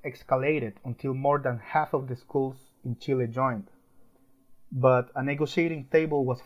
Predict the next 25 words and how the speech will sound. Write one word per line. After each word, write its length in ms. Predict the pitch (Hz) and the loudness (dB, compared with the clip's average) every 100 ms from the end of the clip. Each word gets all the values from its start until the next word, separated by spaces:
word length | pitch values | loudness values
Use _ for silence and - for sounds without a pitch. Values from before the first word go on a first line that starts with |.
| - | 0
formed, 340 | 180 147 180 - - _ - - - | 2 2 -2 -12 -20 _ -20 -20 -6
and 160 | 123 | 2
then 200 | 147 151 | 4 4
the 220 | 143 127 120 | 0 -2 -2
parliamentarians 1000 | - 123 123 120 - 151 147 143 139 - - - - | -4 -4 -4 -6 4 4 4 -2 -6 -14 -20 -20 2
diverted 600 | 139 135 139 139 123 117 | 4 4 2 -2 -2 -6
the 80 | 120 | -10
struggle. 500 | - 139 143 117 98 - - - - - - - - - - | -4 4 4 2 -8 -16 -20 -20 -20 -20 -20 -20 -20 -20 -4
In 260 | 123 117 113 | 0 0 -2
two 100 | 127 | 2
thousand 320 | 147 131 127 | 2 2 0
nine, 320 | 151 160 151 - _ - - | 2 2 0 -12 _ -20 -12
a 80 | 117 | -2
new 220 | 135 175 | 2 4
education 540 | 160 131 143 131 131 123 | 4 2 0 0 0 0
law 260 | 135 143 | 4 4
was 260 | 131 127 123 | 4 -4 -4
enacted 480 | 123 131 131 135 131 | -4 -4 -2 -6 -2
that 180 | 120 127 | -4 -2
did 220 | 139 131 | -4 -2
not 280 | 139 139 131 | 0 -2 -2
respond 680 | 127 - - 143 139 135 131 - | -8 -8 0 2 2 -2 -8 -12
to 100 | 135 | -4
the 200 | 123 123 - | -2 -2 -6
substantive 920 | - 127 127 - 147 143 135 131 117 | -10 -10 -10 0 2 2 -2 -6 -6